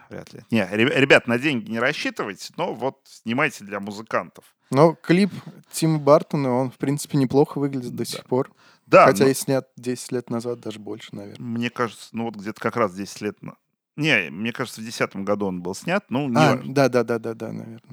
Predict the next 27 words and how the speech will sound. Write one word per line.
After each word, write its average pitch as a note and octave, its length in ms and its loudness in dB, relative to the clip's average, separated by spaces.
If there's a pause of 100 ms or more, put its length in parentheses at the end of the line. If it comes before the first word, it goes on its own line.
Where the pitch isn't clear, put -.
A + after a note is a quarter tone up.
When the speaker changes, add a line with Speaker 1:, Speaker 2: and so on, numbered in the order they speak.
Speaker 1:
Вообще, C3+ 260 2
если C3 300 -4
говорить C3 420 2
про C3+ 360 6
игровые C3 520 4
тире B2 400 4
художественные A#2 680 0
клипы, F3 520 -2 (160)
то C3+ 500 0 (220)
здесь D#3 440 -6 (140)
и B2+ 120 -14
как A#2 240 -4
бы A#2 100 -6
вот A#2+ 260 -2 (1400)
в A2+ 80 -8
за-, A#2 180 -2
в C3+ 40 -12
завершении A#2 560 2
всей A#2 220 -2
этой A#2+ 160 -4
темы F#3+ 360 0
у G#2+ 120 -6
меня B2+ 180 4
есть D#3+ 300 -2
какое B2 300 0
понимание, G2 640 -4
что G#2 440 -2